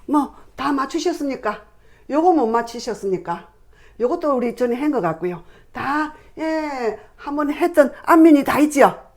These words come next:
우리 다 한 번씩 만나봤던 글자들입니다. 예, 이제 우리가 백간까지 해놓으니까 이리 가든 저리 가든 막 아는 글자가 막 나옵니다, 이제. 자, 나차풀이 해볼까요?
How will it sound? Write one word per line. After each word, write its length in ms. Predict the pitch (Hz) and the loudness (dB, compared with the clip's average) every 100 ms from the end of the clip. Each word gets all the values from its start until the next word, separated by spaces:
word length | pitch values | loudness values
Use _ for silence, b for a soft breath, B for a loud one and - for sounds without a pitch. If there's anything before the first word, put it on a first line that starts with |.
| _ _ - B 302 | _ _ -10 B -4
우리 220 | 233 254 | -2 -4
다 80 | - - | -4 -2
한 100 | 262 | 2
번씩 200 | 302 269 | 2 4
만나봤던 640 | 254 302 208 208 226 175 | 6 6 4 0 -4 -6
글자들입니다. 840 | 170 170 175 160 151 143 139 131 - B B B B B | -6 -6 -4 -4 -6 -8 -10 -12 -14 B B B B B
예, 500 | 143 147 151 160 165 160 | -16 -12 -10 -8 -6 -6
이제 100 | 170 | -4
우리가 320 | 180 202 180 | -4 -4 -2
백간까지 540 | 247 247 247 202 190 | -2 -2 -2 -2 -2
해놓으니까 580 | 190 208 208 185 151 160 B B | -2 0 0 -2 -2 -6 B B
이리 200 | - 113 | 2 4
가든 520 | 113 87 - 69 - - | 2 -2 -10 -12 -14 -8
저리 220 | 226 247 | -6 -4
가든 280 | 226 226 226 | -4 -2 -2
막 220 | 220 - | -2 0
아는 220 | 170 262 | 0 0
글자가 300 | 302 294 277 | -2 -2 -4
막 240 | 190 190 285 | 0 2 4
나옵니다, 500 | 190 196 269 226 143 | 4 2 0 -2 -2
이제. 240 | 143 147 - - B B B 269 B B | -4 -6 -10 -16 B B B -20 B B
자, 200 | 320 285 | -2 0
나차풀이 460 | 294 294 370 359 339 | 2 4 4 8 8
해볼까요? 880 | 339 320 311 302 294 294 294 294 | 8 8 6 6 2 0 -2 -4